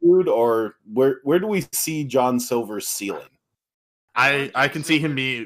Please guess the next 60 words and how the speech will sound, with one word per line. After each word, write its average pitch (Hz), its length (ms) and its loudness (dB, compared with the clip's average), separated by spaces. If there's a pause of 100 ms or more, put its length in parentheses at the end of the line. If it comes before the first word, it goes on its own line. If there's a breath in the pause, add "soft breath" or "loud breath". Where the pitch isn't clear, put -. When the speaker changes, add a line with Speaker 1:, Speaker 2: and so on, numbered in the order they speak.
(120)
Speaker 2:
becoming 120 400 -6
T 117 240 -8
N 113 60 -8
T 110 180 -10
champion. 143 480 -8 (600)
Speaker 3:
Mm. 131 300 -20 (580)
Speaker 2:
I 120 160 0
don't 131 280 -2
think 143 160 -2
he 143 80 -2
should 127 120 -2
ever 120 180 0
feud 123 220 -6
with 117 180 -14
Brodie 117 300 -2
Lee 117 260 -4
because 117 360 -8
their 113 220 -2
size 107 340 -2
difference 117 380 -6
is 104 100 -12
too 107 160 -10
great 104 400 -6
to, 104 140 -14
for 113 180 -6
me, 107 180 -8
for 104 200 -6
it 95 80 -16
to 101 80 -12
be 101 160 -8
a 101 80 -4
believable 98 680 -10
thing 95 400 -10 (840)
that 107 180 -2
John 104 340 -2
Sil-, 107 260 -2
like, 113 200 -2
they, 113 300 -2 (320)
they 123 140 2
would 117 100 -2
need 120 160 -2
to 113 40 -10
do 113 140 -4
something 104 500 -4
for 113 160 -6
me 110 140 -4
to 104 80 -6
make, 98 280 -8
for 120 140 -2
it - 140 -10
be 107 140 -10
believable 101 540 -4
to 135 60 0
me 147 140 2
that 147 140 2
John 147 200 0
Silver 147 320 -2
could 147 160 -4
beat 151 160 -2
Brody. 165 360 0